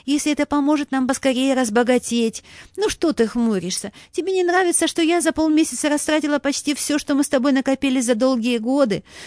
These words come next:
Да ладно, не расстраивайся, я ведь скоро получу огромные деньги. Ты же сам знаешь, что для открытия своего дела нужен начальный капитал,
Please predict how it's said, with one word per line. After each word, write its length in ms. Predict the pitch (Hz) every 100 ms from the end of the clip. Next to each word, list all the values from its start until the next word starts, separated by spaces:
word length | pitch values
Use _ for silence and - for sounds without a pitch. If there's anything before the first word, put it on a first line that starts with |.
| -
Да 160 | - 392
ладно, 680 | 370 359 359 339 294 226 240
не 140 | 262
расстраивайся, 1080 | 330 339 - 339 339 339 320 226 220 - 185 - -
я 100 | 349
ведь 120 | 359
скоро 220 | - 370 359
получу 460 | 330 320 - 349
огромные 640 | 302 311 359 370 349 359 359
деньги. 680 | 285 330 302 220 202 170 - - - -
Ты 120 | 262
же 120 | 269
сам 380 | - 277 277 277
знаешь, 420 | 247 285 277 233
что 160 | - 233
для 140 | 226
открытия 420 | 226 247 254 254
своего 320 | 247 233 247
дела 320 | 262 220 262 262
нужен 320 | 240 254 247
начальный 600 | 254 - 220 220 254 240
капитал, 760 | - 247 254 - 247 254 208